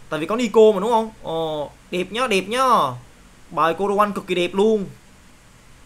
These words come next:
Vẫn tiếp tục là giữ cái form bài này để, gọi là, đép thêm một round nữa. Rồi round sau sẽ là, ờ,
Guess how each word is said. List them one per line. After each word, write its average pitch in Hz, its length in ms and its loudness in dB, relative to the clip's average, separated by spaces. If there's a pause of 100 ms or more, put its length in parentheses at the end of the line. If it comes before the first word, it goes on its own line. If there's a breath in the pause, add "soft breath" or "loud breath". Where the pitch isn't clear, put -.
(200)
Vẫn 151 360 -2
tiếp 320 240 -4
tục 208 200 0
là 175 80 0
giữ 151 200 -2
cái 247 100 -4
form 208 220 2
bài 175 200 6
này 156 220 -2
để, 143 220 -6
gọi 196 160 -4
là, 143 480 -2 (1900)
đép 262 200 -2
thêm 233 120 4
một 190 120 0
round 196 260 2
nữa. 143 220 -4
Rồi 180 120 0
round 185 240 -2
sau 196 220 -2
sẽ 185 120 -8
là, 160 320 -4
ờ, 139 240 -2